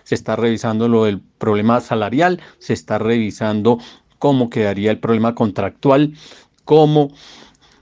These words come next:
se allega el presupuesto para lograr que el contrato llegue hasta diciembre, independientemente de que se haya hecho, eh,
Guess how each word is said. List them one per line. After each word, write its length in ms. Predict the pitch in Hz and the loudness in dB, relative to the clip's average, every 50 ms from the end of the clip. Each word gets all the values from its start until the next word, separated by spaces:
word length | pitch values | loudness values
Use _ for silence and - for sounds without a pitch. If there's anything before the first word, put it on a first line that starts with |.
| _ _ | _ _
se 380 | - - - 123 117 107 104 - | -20 -8 -4 0 0 0 0 -2
allega 360 | - 131 123 107 131 127 123 139 | -4 -6 -2 -2 -2 -2 -2 -2
el 120 | 131 120 | -4 -4
presupuesto 580 | - 123 117 113 - - 123 120 120 - 147 151 - - _ _ _ | -4 -6 -8 -8 -6 -4 -4 -4 -2 -4 -4 -4 -6 -14 _ _ _
para 260 | - 127 117 113 110 | -2 0 0 0 0
lograr 460 | 107 104 101 87 110 120 127 127 120 - - - - _ _ | 0 -2 -2 0 0 0 2 0 -2 -6 -14 -20 -20 _ _
que 240 | - 147 139 - - - _ _ | -2 -2 -2 -2 -4 -12 _ _
el 160 | 127 117 117 | -6 -6 -4
contrato 600 | - 120 117 - - 113 117 117 120 120 127 123 | -2 -2 -2 -2 -2 -2 -2 -2 0 -2 -2 0
llegue 280 | 110 131 135 117 127 123 | 2 0 2 2 0 -2
hasta 180 | - - 120 | -2 -2 -2
diciembre, 460 | 113 107 98 - 143 139 139 135 143 | -2 -2 -2 -2 0 0 2 2 0
independientemente 800 | 139 120 - - 107 101 107 104 - - 120 123 120 117 - 127 | 0 0 0 -2 -2 -2 -2 -4 -2 0 0 0 0 -2 -2 -4
de 80 | 117 120 | -4 -4
que 120 | - 95 | -4 -6
se 80 | 98 95 | -4 -4
haya 300 | 98 98 107 110 117 117 | -2 -2 0 2 2 2
hecho, 420 | 117 113 - - 135 123 113 117 - - - - _ _ | 2 0 0 0 2 2 2 0 -4 -12 -20 -20 _ _
eh, 500 | 117 120 117 110 101 101 101 90 85 | -2 -2 0 0 -2 -4 -6 -8 -10